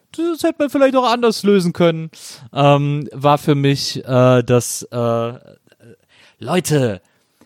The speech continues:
das Schloss offenbart sich beim letzten Sonnenstrahl.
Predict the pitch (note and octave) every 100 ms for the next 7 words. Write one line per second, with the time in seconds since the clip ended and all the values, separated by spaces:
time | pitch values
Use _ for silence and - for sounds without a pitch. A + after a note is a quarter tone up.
0 | _ _ - C3+ - - F3 A#3 F3 -
1 | E3 - D3+ E3+ F3+ F3+ - E3 - D#3
2 | D3+ D3+ G#3+ - - F3+ C3+ A3+ G#3 D3+
3 | - B2+ C3 A#2+ A2 G2+